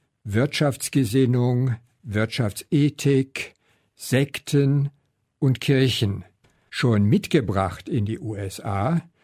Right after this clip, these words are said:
Und er hat mit diesem Bild sich besonders intensiv die amerikanischen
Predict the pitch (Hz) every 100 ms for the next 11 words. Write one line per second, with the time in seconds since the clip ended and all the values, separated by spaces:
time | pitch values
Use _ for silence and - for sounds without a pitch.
0 | _ _ _ _ _ 135 117 131 - 135
1 | 110 - 160 160 - - - _ 131 170
2 | 175 185 170 151 131 - 156 156 156 -
3 | 165 113 139 135 - _ 165 127 117 143
4 | 160 160 143 - - - 214 - 120 98
5 | 101 98 - - _ _ _ _ _ _
6 | - 131 120 123 117 120 135 151 151 127
7 | - 123